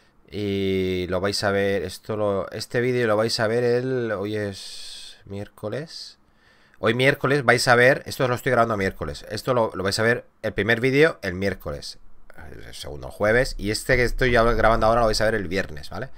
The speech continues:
<clears throat> Pues he quitado... No he quitado la música, pero la he tenido que bajar bastante, o sea, bastante la he bajado, ¿eh? O sea, la he bajado hasta ahí, ¿veis? En música.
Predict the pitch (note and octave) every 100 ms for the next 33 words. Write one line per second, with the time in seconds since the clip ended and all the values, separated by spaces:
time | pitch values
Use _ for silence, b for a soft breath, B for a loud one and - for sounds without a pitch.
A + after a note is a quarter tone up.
0 | B B B B - - F#3 F3+ E3 G#2
1 | - - - - - - - - - -
2 | - A2 - - B2+ B2+ C#3 C3+ C3 C#3+
3 | C#3+ B B B B - G#2+ C3+ C#3+ D3
4 | C3+ C3 D3 D#3 D#3 D#3+ - _ B2+ A#2
5 | B2 - B2+ B2+ B2+ A#2+ G#2+ G#2 A#2+ B2+
6 | G#2 G#2+ - B2 A#2+ G2 - D#2 - _
7 | _ - - F#2+ D#2 - _ _ _ _
8 | _ _ A2+ G2 - A#2+ G#2+ G2 F#2 F2+
9 | - D#2 F2+ F3 _ _ _ _ _ _
10 | - F#2 A2 B2+ C3 - G#2 C3+ - F2+
11 | G#2+ F3 - - G#2 G#2 - E2+ -